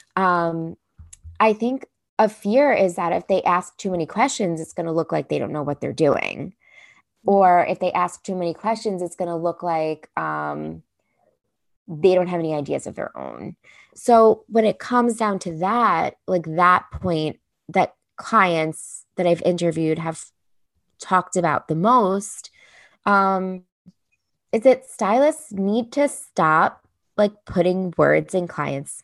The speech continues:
mouths. Like, they need to stop assuming and really get down to the bottom of it and ask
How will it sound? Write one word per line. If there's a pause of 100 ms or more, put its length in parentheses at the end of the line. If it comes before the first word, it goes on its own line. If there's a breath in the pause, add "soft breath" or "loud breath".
(140)
mouths.
Like,
they
need
to
stop
assuming
and
really
get
down
to
the
bottom
of
it (1120 loud breath)
and
ask